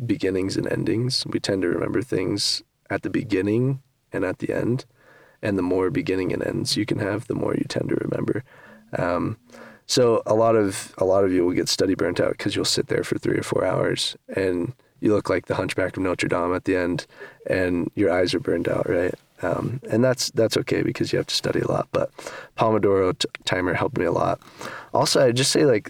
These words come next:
little mini milestones help a lot. So, like, I, I think it's, it's kinda goofy, but, like, my girlfriend right now is helping me,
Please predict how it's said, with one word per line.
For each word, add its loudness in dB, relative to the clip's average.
little 4
mini 4
milestones 0
help 0
a 4
lot. 2
So, 2
like, 0
I, -4
I 2
think 2
it's, -2
it's -6
kinda 0
goofy, 2
but, 2
like, 0
my 0
girlfriend 2
right 2
now 0
is 0
helping 2
me, 2